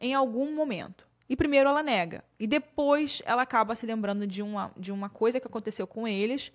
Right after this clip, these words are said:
no ano anterior, em dois mil e vinte e um, em que a polícia, inclusive, foi chamada. E ela achou que eles fizeram um estardalhaço muito maior do que deveriam fazer, e ela ca-, achou aquilo too much, assim, muito. Então ela,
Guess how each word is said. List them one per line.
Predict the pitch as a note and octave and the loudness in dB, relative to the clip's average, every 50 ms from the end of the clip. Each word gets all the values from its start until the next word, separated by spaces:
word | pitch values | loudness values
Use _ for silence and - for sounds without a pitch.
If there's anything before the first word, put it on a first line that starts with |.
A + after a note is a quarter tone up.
| _ - - | _ -12 -4
no | - A#3 | -2 0
ano | A#3+ B3+ C4 C4 | 0 0 0 0
anterior, | B3+ B3+ A#3 D4+ D4+ D#4 C#4 A#3+ C4 | -2 -2 0 0 2 4 4 4 4
em | C#4 C4 | 4 2
dois | A#3+ A3 G#3+ | 2 2 2
mil | A#3 B3+ | 2 -2
e | |
vinte | B3 C#4 C#4 - - | -2 -2 -4 -4 -4
e | D4+ | -2
um, | C4 C4+ C#4 | -2 -2 -2
em | C#4 | -4
que | - | -4
a | C#4+ | -4
polícia, | C#4 - A#3+ A#3+ B3 - C4+ - - | -2 -2 -2 -2 -2 -4 -6 -6 -6
inclusive, | A#3 - B3 A#3 G#3 A3+ A3 B3 B3+ | -8 -6 -4 -4 -4 -2 -4 -4 -6
foi | - - C4 B3+ | -6 -4 -4 -4
chamada. | B3 - B3+ C4+ C#4+ C4 G#3 F3+ E3+ E3+ E3+ - - | -4 -4 -8 -6 -4 -2 -2 -2 -4 -6 -8 -10 -8
E | - F3+ | -6 -4
ela | F3+ F3+ F#3+ F#3+ | -4 -2 -4 -4
achou | F#3+ - - G3+ G3+ | -6 -6 -8 -8 -8
que | - | -8
eles | - G#3 - | -8 -12 -10
fizeram | - G3 G#3 F#3+ G#3 | -8 -6 -6 -6 -6
um | |
estardalhaço | G3+ - A3 G3+ G3 F#3+ F#3 F#3+ F#3 F#3+ - - G#3 | -6 -8 -6 -6 -6 -6 -4 -4 -6 -6 -6 -8 -8
muito | G#3+ B3+ B3+ | -8 -8 -6
maior | D4 D4+ C#4+ B3+ G#3 G3+ A#3 B3+ - - - - - - | -4 0 0 2 4 2 2 0 -2 -6 -20 -20 -20 -14
do | - A3+ | -12 -8
que | A3 C4 | -4 2
deveriam | A3 A#3+ A3+ A#3 A3 A3 A3 A3 A3 | 4 4 6 6 4 4 2 0 0
fazer, | - C4 B3+ B3+ A3+ B3 A3+ A#3 B3+ C4 C4+ - | 2 2 2 2 4 4 6 6 6 4 0 -6
e | B3 B3 B3 | -4 -2 0
ela | A#3 A3+ A3+ A#3+ | 2 2 2 0
ca-, | A#3+ - B3+ - - | -2 -2 -4 -4 -4
achou | G3 - - A#3+ A3 | -4 -6 -6 -8 -8
aquilo | A3 - A#3+ A3+ A3+ A3+ G#3+ - _ _ _ _ _ _ _ _ _ _ _ _ _ _ | -8 -8 -8 -6 -6 -6 -8 -10 _ _ _ _ _ _ _ _ _ _ _ _ _ _
too | - - - B3+ | -16 -8 -4 -2
much, | C4 C4 A#3 F#3+ E3 D#3 - - F#3 | 0 2 2 2 0 -2 -6 -12 -14
assim, | - - - | -12 -8 -6
muito. | F#3 F#3 F#3+ G3+ A3 A3+ G#3 F3+ E3+ F3+ _ - | -4 -2 -2 0 0 0 0 -2 -6 -12 _ -18
Então | E3+ E3+ F3 D#3+ | -14 -12 -10 -8
ela, | E3+ F3+ F#3 F#3+ | -8 -8 -8 -10